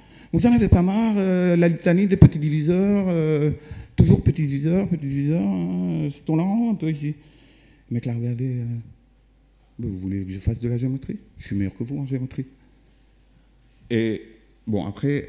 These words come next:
euh, le monsieur est parti. Il y a un autre, euh, qui est venu au séminaire et, euh, il avait, euh, jeté la craie et lui, « Moi, je rentre. Je rentre » parce que Hermann lui disait, « Mais ce que vous faites n'est pas intéressant, je savais le faire, euh, je l'ai pas fait. » Là, vous voyez,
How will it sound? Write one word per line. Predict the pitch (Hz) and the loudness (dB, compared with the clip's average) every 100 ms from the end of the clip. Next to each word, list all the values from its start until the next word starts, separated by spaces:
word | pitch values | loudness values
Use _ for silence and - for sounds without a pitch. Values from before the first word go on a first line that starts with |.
| - | -6
euh, | 101 95 78 - | -4 -2 -4 -6
le | 95 | -6
monsieur | 87 101 | -6 -8
est | |
parti. | 101 - 165 185 - - _ _ - - - - | -8 -4 -4 -4 -6 -20 _ _ -20 -20 -14 0
Il | |
y | 113 | 4
a | |
un | 113 | 8
autre, | 135 139 - | 8 6 4
euh, | 113 101 98 | 2 2 0
qui | - | -2
est | 95 | 0
venu | 107 104 | 4 4
au | 98 | 4
séminaire | 104 107 147 165 120 - - - _ _ - - | 2 4 2 0 -2 -6 -16 -20 _ _ -20 -8
et, | 113 101 95 | -2 0 0
euh, | 92 87 85 80 - - | -2 -4 -6 -8 -12 -10
il | 92 87 | -8 -6
avait, | 82 87 85 | -6 -6 -6
euh, | 80 78 - - - - - | -8 -10 -12 -16 -20 -20 -14
jeté | 92 92 95 | -10 -6 -6
la | 90 | -6
craie | - | -6
et | 135 127 85 78 80 | -4 -4 -6 -10 -6
lui, « | 104 | -2
Moi, | 101 | -2
je | 101 | -2
rentre. | 127 127 - - _ _ _ _ | -4 -6 -12 -20 _ _ _ _
Je | 101 | -10
rentre » | 101 151 - - | -6 -6 -8 -14
parce | 95 - | -14 -8
que | 95 95 92 95 - - | -6 -4 -6 -8 -10 -10
Hermann | 95 101 127 | -6 -2 0
lui | 98 | 2
disait, « | 98 117 | 2 4
Mais | 113 90 82 | 2 -2 -6
ce | - | -10
que | |
vous | 87 | -8
faites | - 123 - - _ _ _ - | -6 -6 -8 -20 _ _ _ -8
n'est | 92 | -6
pas | 95 | -4
intéressant, | 90 101 101 151 156 | -6 -6 -4 -2 0
je | 120 | -2
savais | - 92 | -2 -4
le | 82 | -4
faire, | - 131 143 - | -4 -4 -4 -4
euh, | 87 | -4
je | 95 | -6
l'ai | |
pas | - | -6
fait. » | 92 127 131 - - - | -4 -4 -6 -12 -8 0
Là, | 151 - | 2 2
vous | 127 | 0
voyez, | 139 | 2